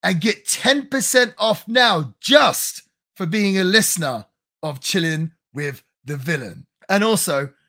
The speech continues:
you support the show at the same time. So get yourself over now to legacy sups dot com. That's L E G A C Y S U P P S dot com.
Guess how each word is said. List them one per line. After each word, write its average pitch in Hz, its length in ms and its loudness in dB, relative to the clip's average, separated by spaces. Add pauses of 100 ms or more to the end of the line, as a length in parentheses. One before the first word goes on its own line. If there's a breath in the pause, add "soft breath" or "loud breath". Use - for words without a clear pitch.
(120)
you 196 100 -2
support 240 340 -2
the 208 80 -6
show 247 240 2
at 202 80 -4
the 196 80 -6
same 240 280 -4
time. 240 520 -2 (340)
So 185 380 0 (320)
get 262 220 2
yourself 254 380 4
over 226 280 4
now 180 460 4 (180)
to 147 180 -6
legacy 190 540 0
sups - 440 -4
dot 175 300 -4
com. 101 380 -6 (280)
That's 143 360 -6
L 233 240 4
E 214 400 0
G 208 260 0
A 175 340 2 (120)
C 233 320 -4
Y 180 340 2 (300 soft breath)
S 208 260 2
U 180 300 0 (240)
P 240 180 -2
P 196 380 -4
S - 400 0 (280 soft breath)
dot 202 280 -2
com. - 420 -2